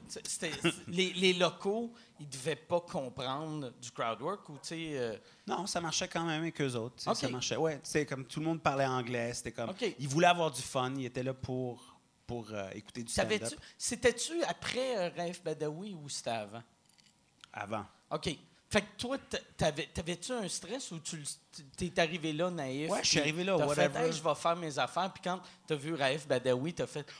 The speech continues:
Speaker 1: Oh, fuck.
Speaker 2: Ouais, ouais, c'est ça.
Speaker 1: Je suis <laughs> tellement chanceux
Speaker 2: Ou les
Speaker 1: d'être
Speaker 2: militaires
Speaker 1: encore
Speaker 2: à
Speaker 1: vivant. »
Speaker 2: l'extérieur du show, j'étais comme, « Ah, qu'est-ce qui se passe ? » Non, mais c'est parce que j'avais fait beaucoup,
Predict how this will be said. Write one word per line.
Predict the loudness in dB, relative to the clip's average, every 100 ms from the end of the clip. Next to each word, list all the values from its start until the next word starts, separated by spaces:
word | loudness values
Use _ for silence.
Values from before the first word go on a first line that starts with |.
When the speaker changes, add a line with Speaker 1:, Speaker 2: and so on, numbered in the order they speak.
| -4
Speaker 1:
Oh, | 2 2 2
fuck. | 0 0 0 -4 -8 -4
Speaker 2:
Ouais, | 0
ouais, | 2
c'est | 2
ça. | 2 4
Speaker 1:
Je | 8
suis | 8 8 8 4 4 8
<laughs> | 8
tellement | 10 8 6 4
chanceux | 8 8 8 6 8 10 10
Speaker 2:
Ou | 10
les | 10 12
Speaker 1:
d'être | 10
Speaker 2:
militaires | 10 12
Speaker 1:
encore | 12 12 12 12
Speaker 2:
à |
Speaker 1:
vivant. » | 12
Speaker 2:
l'extérieur | 10 8 6 6 6
du | 6
show, | 8 8 8
j'étais | 6 4
comme, « | 4 2
Ah, | 2 2 0
qu'est-ce | -4 -8
qui | -8
se | -8
passe ? » | -8 -8 -8 -2 10
Non, | 12
mais | 12
c'est | 10 8
parce | 4
que | 4
j'avais | 4 4
fait | 6 4 4
beaucoup, | 0 0 -2